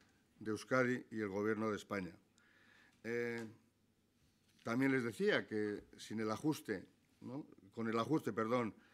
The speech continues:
para estimar cuál era el superávit imputable estrictamente al ejercicio diecisiete, pues el, es el de, eh, la cifra de trescientos un millones de euros.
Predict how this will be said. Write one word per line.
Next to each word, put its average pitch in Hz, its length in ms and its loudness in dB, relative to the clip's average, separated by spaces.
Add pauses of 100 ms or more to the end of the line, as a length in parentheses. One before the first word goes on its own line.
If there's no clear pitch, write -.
(420)
para 113 220 0
estimar 120 480 2
cuál 127 300 2
era 120 360 2 (220)
el 110 260 -4
superávit 117 800 -2
imputable 110 560 0
estrictamente 110 640 -2
al 104 80 2
ejercicio 104 380 -2
diecisiete, 113 580 0 (600)
pues 95 140 -4
el, 101 340 -2
es 123 240 -2
el 101 160 -6
de, 113 280 2 (120)
eh, 101 360 -4 (140)
la 101 100 0
cifra 117 260 2
de 107 80 2
trescientos 104 440 -2
un 113 140 2
millones 107 560 0 (480)
de 98 200 0
euros. 104 480 0